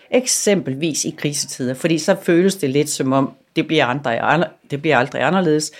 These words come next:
eller vi har en tilbøjelighed til at tro det modsatte, at det bliver helt anderledes i morgen. Så vores forståelse på et dybt plan for, at alting er foranderligt, den er ret uudviklet. En anden ting, som er sådan en meget, øh, buddhistisk, øh,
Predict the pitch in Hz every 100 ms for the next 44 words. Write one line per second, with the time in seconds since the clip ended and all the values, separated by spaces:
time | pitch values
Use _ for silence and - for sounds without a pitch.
0 | - - _ 160 170 190 202 196 - _
1 | - 156 156 131 156 139 139 - 143 -
2 | 131 135 208 220 165 156 131 147 147 135
3 | 143 123 123 127 123 131 127 151 175 175
4 | 170 170 - 175 - 226 226 156 120 139
5 | - 160 - 220 214 - 165 139 135 151
6 | 156 143 - 147 - 131 127 147 127 110
7 | 113 165 151 147 147 - 202 131 123 127
8 | 127 - - _ _ - - - _ _
9 | _ _ _ 175 185 202 226 165 147 -
10 | 160 151 143 165 143 143 151 170 151 127
11 | 127 170 175 120 - 151 143